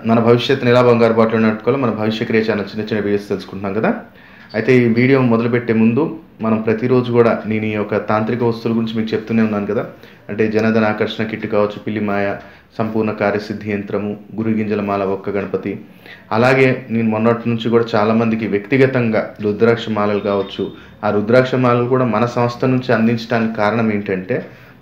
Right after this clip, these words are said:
మనం ఆ వీడియోలు మన, మన దగ్గరికి వచ్చిన ప్రేక్షకులు ఎంతోమందికి మనం సజెస్ట్ ఇచ్చినప్పుడు బయట వేలకు వేల రూపాయలు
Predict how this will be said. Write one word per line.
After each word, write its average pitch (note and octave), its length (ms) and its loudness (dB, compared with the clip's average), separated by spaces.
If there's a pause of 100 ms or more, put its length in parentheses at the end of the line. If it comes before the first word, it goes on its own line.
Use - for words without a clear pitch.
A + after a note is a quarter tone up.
మనం A#2+ 300 2 (200)
ఆ A#2 60 0
వీడియోలు B2 580 4 (100)
మన, A2+ 100 2
మన A2 200 4
దగ్గరికి B2+ 240 2
వచ్చిన B2 240 -4
ప్రేక్షకులు A#2 480 -2
ఎంతోమందికి A2 480 0
మనం G#2+ 140 -2 (100)
సజెస్ట్ B2+ 280 -2
ఇచ్చినప్పుడు G#2 460 -4 (600)
బయట B2+ 260 6
వేలకు A#2+ 380 2
వేల A#2 260 4
రూపాయలు A2 340 2